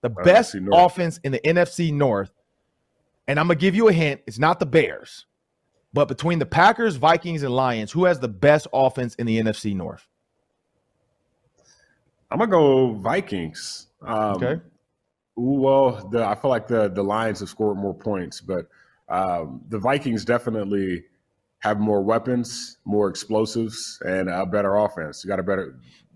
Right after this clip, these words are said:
Speaker 2: be-, well, second best quarterback in the division, best running back, best receivers, uh, best O-line. So, yeah, I, w-, I would go with the Vikings.
Speaker 1: So if you had to go yards, who has the most yards per game?
Speaker 2: Yards per game, I would probably
Speaker 1: Yep.
Speaker 2: go with the Lions.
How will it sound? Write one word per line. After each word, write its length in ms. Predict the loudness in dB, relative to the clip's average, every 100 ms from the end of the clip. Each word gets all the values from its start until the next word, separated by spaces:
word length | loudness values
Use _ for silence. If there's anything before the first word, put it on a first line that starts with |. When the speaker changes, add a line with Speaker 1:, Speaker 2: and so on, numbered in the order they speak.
| -10
Speaker 2:
be-, 140 | -6 -6 -8 -8
well, 240 | -4 -4
second 320 | -2 -2 0
best 200 | -2 0
quarterback 340 | -2 0 0 0
in 100 | -4
the 60 |
division, 400 | -2 -2 -2 -2
best 220 | -2 -2 -2
running 220 | -2 0
back, 260 | -2 -2
best 220 | -4 -6 -8
receivers, 600 | -6 -4 -2 -4 -6 -16 _ _ _ _ -6
uh, 140 | -4
best 340 | -2 -2 0 0
O-line. 500 | 0 2 0 -2 -4
So, 360 | -2 -2 -2 _ _ _ -2
yeah, 160 | 0 2
I, 40 |
w-, 160 | 2 2
I 80 | 0
would 120 | 2
go 140 | 0
with 100 | 0
the 60 | -2
Vikings. 520 | -2 -4 -10 _ _ _ _ _ _ _ _ -2
Speaker 1:
So 120 | 0
if 120 | 4
you 80 | 6
had 120 | 6
to 60 | 6
go 160 | 4
yards, 580 | 4 4 6 6 2 -2
who 120 | 2
has 100 | 2
the 80 | 2
most 200 | -4 0
yards 360 | 2 4 2 0
per 200 | -4 -2
game? 460 | -2 -4 -6 -14 _ _ _ _ _ _ _ _ _ _ -20 -8
Speaker 2:
Yards 380 | 0 2 2 -2
per 220 | -2 -2
game, 500 | 0 -2 0 0 -2
I 80 | -2
would 140 | -2
probably 340 | 0 -2 0 0
Speaker 1:
Yep. 80 | 0
Speaker 2:
go 100 | -2
with 120 | -4
the 80 | -4
Lions. 720 | -4 -4 -8 -12 -20 -20